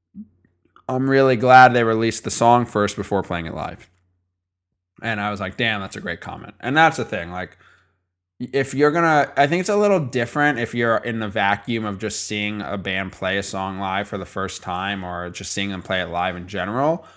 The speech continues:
But if, when those horrible YouTube videos go online and the rea-, and the, the sound quality is just terrible,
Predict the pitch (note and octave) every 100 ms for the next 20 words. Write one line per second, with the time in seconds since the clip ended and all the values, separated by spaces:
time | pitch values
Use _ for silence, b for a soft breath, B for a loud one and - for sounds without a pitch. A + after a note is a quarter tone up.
0 | B - B2 C3 - B2+ B2 B2+ C#3+ D3
1 | C3 - - - - E3 E3+ D#3 C3+ A2+
2 | A2 G#2+ A2+ - A#2 G#2 G2 F#2 F2+ E2+
3 | E2 - G2+ F#2 F2 E2 D#2+ D#2+ E2 G2+
4 | B2 - F#2+ F2 - F#2 F#2 F#2 F2+ -
5 | G#2 G2 F2+ F2 E2+ G2 - F#2+ G2+ G#2
6 | G#2 G2 G2 - G2+ - D#2+ D#2+ F#2+ A#2+
7 | D3 -